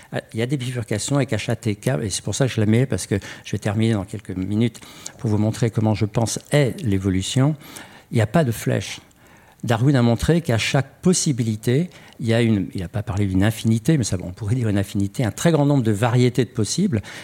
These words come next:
et c'est le contexte, le contingent qui va décider si on va là ou là ou là. Mais tout est possible à un moment donné. Il n'y a pas de chemin.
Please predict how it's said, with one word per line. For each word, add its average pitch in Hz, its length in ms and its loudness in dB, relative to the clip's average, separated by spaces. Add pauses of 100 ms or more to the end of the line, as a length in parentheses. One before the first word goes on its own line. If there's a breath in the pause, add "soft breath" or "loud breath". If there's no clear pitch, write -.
(120)
et - 20 0
c'est 156 140 4
le 151 100 6
contexte, 156 560 2
le 131 100 4
contingent 139 540 2
qui 139 140 -4
va 123 80 0
décider 120 400 2
si - 140 -2
on 113 60 0
va 101 140 0
là 120 300 0
ou 95 60 -4
là 113 160 -2
ou 95 100 -4
là. 85 160 -4 (240 loud breath)
Mais 127 100 4
tout 214 260 2
est 143 40 4
possible - 460 -2
à 101 40 -2
un 95 60 -4
moment 98 240 -4
donné. 95 280 -8
Il - 220 -20
n'y 117 60 0
a - 20 -2
pas 165 160 2
de 123 80 2
chemin. 135 420 2